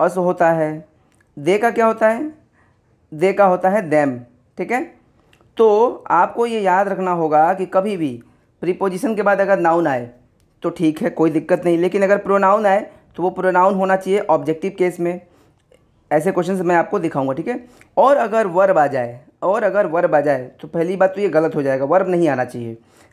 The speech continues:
नाउन या प्रोनाउन आना चाहिए। और अगर वर्ब आ जाए तो आप उसमें क्या जोड़ दोगे? आईएनजी जोड़ दोगे। और दोस्तों मैं आपको बता दूं कि ये वर्ब में आईएनजी जोड़ना अंग्रेज़ी में कहलाता है जीरंड। क्या कहलाता है?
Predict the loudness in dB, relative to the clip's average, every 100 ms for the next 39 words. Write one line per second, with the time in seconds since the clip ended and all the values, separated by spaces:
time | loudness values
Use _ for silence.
0 | _ 2 2 0 -2 0 2 2 2 0
1 | 0 -4 0 0 2 0 0 0 2 2
2 | 2 2 2 0 -6 -2 0 0 -2 -4
3 | -4 -4 -6 _ _ _ _ 0 0 0
4 | 0 0 0 -2 -4 -8 -10 -18 _ _
5 | _ _ _ _ -2 0 0 -2 -2 0
6 | 0 -2 2 2 0 -4 -6 -8 -6 -6
7 | -8 -6 -2 -2 -2 -2 0 2 0 -2
8 | -2 0 2 0 0 -4 _ -2 0 -2
9 | -2 -2 0 2 2 2 0 0 0 2
10 | 0 -4 -14 _ _ -8 -2 2 2 2
11 | 0 -4